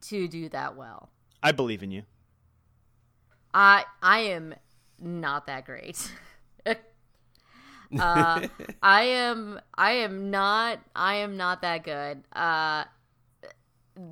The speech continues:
Speaker 1: there are some books like that, and
Speaker 2: Mm-hmm.
Speaker 1: it's,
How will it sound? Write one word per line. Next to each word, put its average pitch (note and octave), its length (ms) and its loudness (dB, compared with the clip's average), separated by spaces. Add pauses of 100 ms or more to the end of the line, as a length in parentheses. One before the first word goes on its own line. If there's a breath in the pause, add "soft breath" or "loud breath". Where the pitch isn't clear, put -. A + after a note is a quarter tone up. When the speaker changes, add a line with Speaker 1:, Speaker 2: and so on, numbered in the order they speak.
(200)
Speaker 1:
there G#3+ 240 -2
are A#3 140 2
some G3 380 -6
books G3+ 260 -6
like D3+ 340 -8
that, A#3 380 -4 (200)
and F#3+ 180 0
Speaker 2:
Mm-hmm. F3+ 80 2
Speaker 1:
it's, - 320 -10